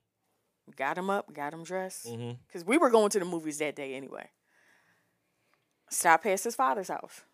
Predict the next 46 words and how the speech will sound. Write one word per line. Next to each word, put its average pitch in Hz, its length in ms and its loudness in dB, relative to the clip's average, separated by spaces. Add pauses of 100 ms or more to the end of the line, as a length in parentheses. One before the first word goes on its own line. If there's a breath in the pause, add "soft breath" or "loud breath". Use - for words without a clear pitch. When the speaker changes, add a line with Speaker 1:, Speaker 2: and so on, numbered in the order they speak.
(120)
Speaker 2:
Right. 107 340 -2 (920)
Speaker 1:
Thinking 151 300 -10
he 175 100 -10
might 170 280 -8
wanna 180 200 -10
be 190 200 -14
there 147 320 -10 (160)
a - 40 -18
little 156 180 -6
bit. 147 280 -12 (100)
Speaker 2:
Mm-hmm. 107 300 -4
Speaker 1:
He 180 160 -12
had 160 180 -6
made 151 220 -8
them 160 140 -10
this 156 220 -8
little 156 160 -10
tie 139 380 -10
and 147 240 -14 (400 soft breath)
daycare 156 380 -10
or 147 80 -8
whatever. 147 560 -8 (100)
Speaker 2:
Mm-hmm. 110 320 -10 (260)
Speaker 1:
I 285 100 -2
say, 349 300 -4
"Yeah, 359 140 -6
happy 302 280 -6
Father's 320 400 -6
Day." 311 400 -4
Then, 294 200 -12
you 294 80 -12
know, 277 80 -8
we 285 80 -10
sat 254 240 -8
on 269 100 -12
the 277 80 -14
porch 262 300 -14
for - 100 -14
a 254 60 -10
little 247 180 -6
while. 240 300 -6 (420 loud breath)
Then 262 200 6
he 277 140 -6
says, 170 540 -6
you 233 100 -4
know, 190 300 -4